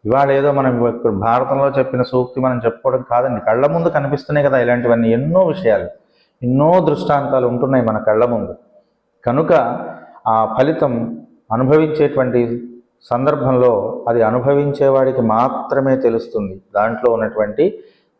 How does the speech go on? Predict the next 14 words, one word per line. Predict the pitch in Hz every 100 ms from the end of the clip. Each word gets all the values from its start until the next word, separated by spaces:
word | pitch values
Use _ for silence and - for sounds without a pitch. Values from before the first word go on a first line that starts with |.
| _
సాధక | - 113 120 113
బాధకాలన్నీ | 107 104 107 101 98 95 95
కూడా. | 95 87 85 _ _ _ _ _ _ 113
కాబట్టి | 120 131 123 104 107 - - - -
ఆ | 107
అనుభవించేటువంటి | 117 135 151 147 151 147 147 139 135
వాడు | 135 135
బయటకు | 120 123 120 131
వచ్చి | 131
చెప్పే | 123 123 - 117
స్థితి | - 123
ఉండవచ్చు, | 123 117 123 123 123 120
లేకపోవచ్చు. | 117 117 - 107 104 - 120 98 98 _ _ _ _ -
అందుకనే | 104 120 127 127 113 117